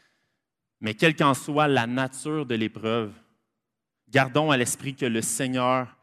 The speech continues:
le fait dans un but bien précis. Il éprouve notre foi et celle-ci sera révélée comme étant véritable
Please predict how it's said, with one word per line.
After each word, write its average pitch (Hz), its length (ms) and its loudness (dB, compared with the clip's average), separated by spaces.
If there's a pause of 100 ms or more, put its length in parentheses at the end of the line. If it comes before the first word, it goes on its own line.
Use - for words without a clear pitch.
(200)
le 113 180 0
fait 127 280 -6
dans 107 260 -8
un 104 80 -10
but 107 220 -12
bien 110 280 -10
précis. - 600 -14 (1300)
Il 135 180 6
éprouve 147 480 0
notre 139 320 -2
foi 127 440 0
et 120 100 -2
celle-ci 165 680 -4
sera 110 560 -8 (320)
révélée 131 680 -2
comme 104 180 -10
étant 107 280 -8
véritable 107 880 -6